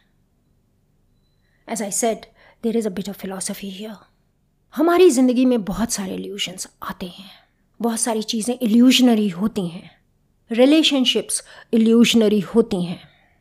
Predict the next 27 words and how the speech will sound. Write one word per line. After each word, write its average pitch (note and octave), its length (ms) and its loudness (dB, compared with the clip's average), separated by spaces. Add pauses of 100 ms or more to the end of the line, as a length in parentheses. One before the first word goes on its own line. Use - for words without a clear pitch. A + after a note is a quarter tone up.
(1500)
लोग G#3 640 -2 (380)
हमसे F#3 220 -12
कैसे F3+ 260 -12
connect F3+ 360 -14
होते F3+ 200 -14
हैं F#3 300 -14 (520)
वो F#3+ 320 -4 (2000)
possibly F3+ 540 -12 (380)
illusionary F#3 640 -10
होता G#3 340 -10
है। F3+ 200 -16 (240)
And A3 180 0
we C#4+ 80 4
need D4 240 4
to A#3+ 100 -4
understand F3+ 760 -12 (540)
what G3 220 -10
it F#3 120 -12
actually F#3+ 440 -10 (120)
is। - 280 -2 (1400)
हमारा D#4 280 2
दिमाग B3+ 360 -2
हमें A3 260 -10
क्या G3+ 220 -12
दिखा - 300 -20
रहा F3+ 260 -20
है, G3 260 -20